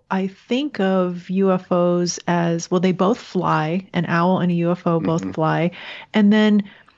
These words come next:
Speaker 1: to me, an owl is known for its, to me, big round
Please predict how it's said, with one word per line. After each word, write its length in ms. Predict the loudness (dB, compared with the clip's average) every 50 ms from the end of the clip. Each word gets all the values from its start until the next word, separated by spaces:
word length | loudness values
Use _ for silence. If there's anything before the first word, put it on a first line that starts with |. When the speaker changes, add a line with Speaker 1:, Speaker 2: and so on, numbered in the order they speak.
| _ _ _ _ _ _ _ _ _
Speaker 1:
to 120 | 0 0
me, 220 | 2 2 4 4 4
an 160 | 2 2 0 0
owl 360 | 0 2 2 4 4 4 4
is 180 | 2 0 -2 -2
known 340 | -2 -2 0 0 0 -2 -4
for 600 | -6 -4 -2 -2 0 0 0 0 0 -2 -2 -4
its, 580 | -4 -2 -2 -2 -4 -6 -10 -16 -18 -18 -20 -20 _ _ _ _ _ _ _ _
to 140 | 0 2 4
me, 460 | 4 4 4 4 2 0 -4 -8 -14 -18 _ _ _ _ _ _ _ _ _ _ _ _ _ -18 -2
big 220 | 0 2 2 2 2
round 460 | 0 0 0 0 2 2 0 0 -2